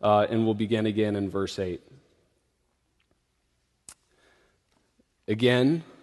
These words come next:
the devil took him to a very high mountain and showed him all the kingdoms of the world and their glory. And he said to him, 'All these I will give you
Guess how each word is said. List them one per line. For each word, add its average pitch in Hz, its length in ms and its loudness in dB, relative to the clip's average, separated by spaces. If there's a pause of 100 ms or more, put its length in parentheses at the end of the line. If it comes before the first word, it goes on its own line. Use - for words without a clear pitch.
(100)
the 117 80 -2
devil 127 320 4
took - 240 0
him 139 260 0
to 131 160 -2
a 117 80 4
very 120 360 4
high 123 200 0
mountain 107 480 -2 (480)
and 110 140 -4
showed 120 200 4
him 113 140 0
all 127 300 6
the 147 80 0
kingdoms 131 480 0
of 110 80 -2
the 110 100 2
world 127 460 4 (260)
and 110 100 -2
their 113 120 2
glory. 107 560 2 (580)
And 117 140 -2
he 117 60 2
said 127 320 0
to 113 220 -2
him, 107 260 -4 (680)
'All 151 300 6
these 151 360 4
I 131 140 4
will 131 160 4
give 123 260 0
you 117 380 0